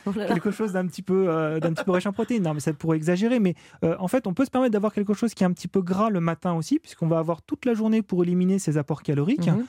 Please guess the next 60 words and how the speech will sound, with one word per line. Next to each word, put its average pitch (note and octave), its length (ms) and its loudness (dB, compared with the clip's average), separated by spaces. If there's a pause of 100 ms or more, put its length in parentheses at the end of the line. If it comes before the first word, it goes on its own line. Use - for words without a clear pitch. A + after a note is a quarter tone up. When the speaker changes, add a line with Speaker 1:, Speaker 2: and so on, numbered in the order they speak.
(200)
Speaker 2:
Donc, G#3 220 0 (140)
si - 180 -6
on A3 80 2
devait G3+ 160 0
privilégier G3+ 440 0
Speaker 1:
Si G#3 60 0
on G#3 60 2
Speaker 2:
quelque - 20 -2
Speaker 1:
doit B3 80 4
Speaker 2:
chose C4+ 80 2 (120)
Speaker 1:
manger - 40 0
Speaker 2:
de D#3 80 2
Speaker 1:
des D#3 60 4
Speaker 2:
gras, D#3 140 0
Speaker 1:
rillettes A#3 180 0
ou G#3 40 -6
du G3 140 -4
pâté, F3 300 -2
c'est A3 180 -2
le A3+ 80 -2
matin, G#3+ 300 -4
en D#3 100 -4
tout D#3+ 60 -4
Speaker 2:
c'est G3 240 -2
Speaker 1:
cas. F#3+ 60 4
Speaker 2:
préférable G#3+ 500 -2
le G#3 60 2
matin. F#3+ 280 0
Speaker 1:
<laughs> C3 60 -8
D'accord. - 320 -8
Speaker 2:
Mais F#3+ 180 4
on B3 80 2
peut A3+ 100 -2
tout G3+ 60 -8
simplement G3+ 380 0
consommer F#3 400 0
une G3 80 0
tranche F#3 240 0
de E3 60 2
jambon D#3 280 0
blanc, G3 300 0 (280)
euh, D3+ 280 -2
ou A3 160 2
des F3 260 2
œufs. D4 100 4
Speaker 1:
Du D3+ 140 -2
poulet, F#3 560 -2
euh, D#3 140 0
Speaker 2:
Ou C#3 60 2
du D3+ 80 -2
Speaker 1:
je- D#3 40 0
Speaker 2:
poulet, F#3+ 280 0
Speaker 1:
mhm. G3+ 40 4
Speaker 2:
exactement, F3+ 560 0
pour E3+ 200 -2
avoir F3+ 180 -6
cette - 180 -8
source F3+ 160 -4
de D#3 80 -2
protéines. F3 540 -2